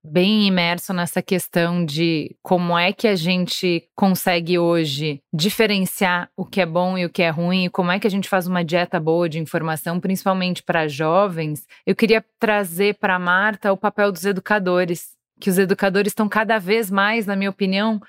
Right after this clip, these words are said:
sendo curadores, ensinando a procurar, ensinando a buscar. Eu lembro, assim, há vinte anos, quando eu entrei na faculdade, os meus professores da faculdade já diziam isso. "Eu preciso te dizer onde é que, pra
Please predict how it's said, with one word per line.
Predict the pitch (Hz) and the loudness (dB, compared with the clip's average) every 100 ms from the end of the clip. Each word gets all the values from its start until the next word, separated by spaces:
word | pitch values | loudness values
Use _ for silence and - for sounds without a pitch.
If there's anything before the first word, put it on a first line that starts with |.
| _ | _
sendo | - 226 220 - | -2 2 2 0
curadores, | - 262 254 214 196 190 180 151 - - _ - | 2 4 4 2 2 2 2 -2 -8 -18 _ 0
ensinando | 214 202 - 226 233 277 320 | 2 2 2 4 4 2 2
a | 285 | 2
procurar, | - 240 - 208 185 180 | 2 0 2 0 2 0
ensinando | 185 - 214 233 285 | -4 -4 -2 0 2
a | |
buscar. | 226 226 - 214 | 2 0 0 0
Eu | |
lembro, | 240 262 262 _ - | 2 -2 -6 _ -10
assim, | 240 269 | -2 2
há | 247 | 2
vinte | 208 196 330 403 - | 0 -2 -2 -2 -2
anos, | 226 226 185 - - _ - | 0 0 -4 -8 -16 _ 0
quando | 247 294 | 2 2
eu | 302 | 0
entrei | 247 240 | 2 2
na | 220 | 0
faculdade, | 214 208 208 190 220 240 208 | 0 -2 2 2 2 0 -2
os | 208 | 0
meus | 233 254 | 0 0
professores | 277 262 277 285 | 0 2 2 2
da | 269 | 2
faculdade | 269 240 254 226 | 0 2 2 4
já | 254 | 0
diziam | 214 220 226 269 208 | 0 0 2 2 2
isso. | 151 135 - _ - | -2 -4 -12 _ 0
"Eu | 240 | 2
preciso | 254 240 320 | 2 0 -2
te | - | 0
dizer | 214 226 302 | 2 4 4
onde | 285 262 | 4 2
é | 320 | 2
que, | 349 - _ - | -2 -8 _ -2
pra | 269 | 0